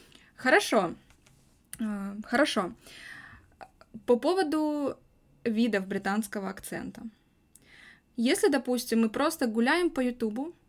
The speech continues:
увидели блогера, начали смотреть, повторяем, да, он может говорить с одним британским, разновидностью британского акцента. На следующий день мы зашли, увидели другого блогера, он говорит на другом, на другой разновидности британского акцента.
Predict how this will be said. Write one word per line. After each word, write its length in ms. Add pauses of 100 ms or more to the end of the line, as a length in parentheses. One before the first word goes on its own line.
увидели 420
блогера, 640 (160)
начали 360
смотреть, 640 (160)
повторяем, 760 (240)
да, 220
он 160
может 280
говорить 480 (460)
с 140
одним 340
британским, 680 (140)
разновидностью 680
британского 460
акцента. 400
На 100
следующий 380
день 100
мы 100
зашли, 460 (320)
увидели 280
другого 500
блогера, 460 (260)
он 220
говорит 460 (400)
на 160
другом, 520 (100)
на 200
другой 280
разновидности 480
британского 460
акцента. 380